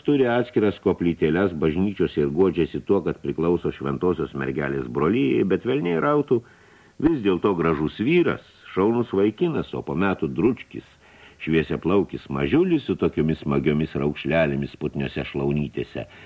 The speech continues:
kuris linksmai žinda krūtį ir Jamaigo savo rausvomis letenėlėmis, šypsodamas į šviesią aušrą. Tai daug geriau negu žvakė rankoje per mišparus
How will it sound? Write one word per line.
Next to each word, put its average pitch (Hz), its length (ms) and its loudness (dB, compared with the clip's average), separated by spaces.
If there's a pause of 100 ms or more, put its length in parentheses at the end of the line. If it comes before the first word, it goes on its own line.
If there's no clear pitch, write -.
(280)
kuris 92 320 2
linksmai 82 480 2
žinda 73 400 0
krūtį 87 460 0
ir 62 160 -4
Jamaigo 69 500 0
savo 71 320 -4
rausvomis 64 560 -6
letenėlėmis, 101 720 -2
šypsodamas 73 720 -2
į 65 80 -8 (240)
šviesią 71 400 -4
aušrą. 67 460 -4 (580)
Tai 78 140 4 (100)
daug 160 320 4
geriau 151 480 4
negu 80 400 0
žvakė 78 480 0
rankoje 110 480 0
per 67 240 -2
mišparus 65 560 -2